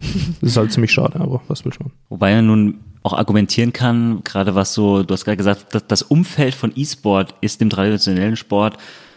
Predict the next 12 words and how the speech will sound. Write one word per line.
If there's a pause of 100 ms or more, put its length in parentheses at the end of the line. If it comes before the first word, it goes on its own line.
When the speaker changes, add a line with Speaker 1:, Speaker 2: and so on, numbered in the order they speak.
(240)
Speaker 3:
kein
Unterschied
mehr
sozusagen,
was
Speaker 2:
Mhm.
Speaker 3:
Fankultur
angeht,
was
Eventkultur
angeht. (840)
Nun